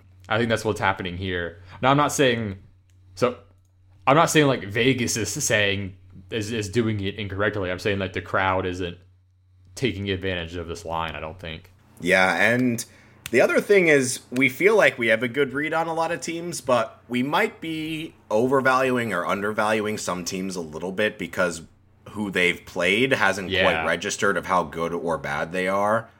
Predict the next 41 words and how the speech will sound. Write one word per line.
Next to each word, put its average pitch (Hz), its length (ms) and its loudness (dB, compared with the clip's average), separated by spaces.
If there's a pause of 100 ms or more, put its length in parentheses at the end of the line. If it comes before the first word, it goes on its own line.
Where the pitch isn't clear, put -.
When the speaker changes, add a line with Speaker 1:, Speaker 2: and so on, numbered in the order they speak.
(340)
Speaker 2:
Like 127 260 2
the 143 80 -2
Broncos, 127 640 0 (240)
we're 185 220 4
really 143 320 4
torn 101 640 -2 (680)
on 104 220 2
the 92 100 -4 (320)
picking 107 300 -4
the 92 80 -4
Broncos 95 500 0
or 85 80 -4
the 78 120 -8
Ravens, 87 640 -2 (340)
but 196 260 2
the 113 100 -2
Broncos 120 840 0 (360)
have 110 280 0
played 123 380 4
not 98 380 0
good 90 260 -6
teams. - 540 -10
Speaker 1:
That's 180 200 2
Speaker 2:
So 156 80 2
there's 143 260 4
Speaker 1:
true. 139 300 4
Speaker 2:
a, - 140 -8
there 185 140 8
is 214 120 4
a 143 60 2
realistic 131 500 2
possibility 98 640 0
that 78 160 -6
they 104 160 4
are 101 160 4
actually 92 360 2
a 78 60 -2
full 95 260 -4
tier 90 340 -4
below 76 480 -4
the, 73 160 -18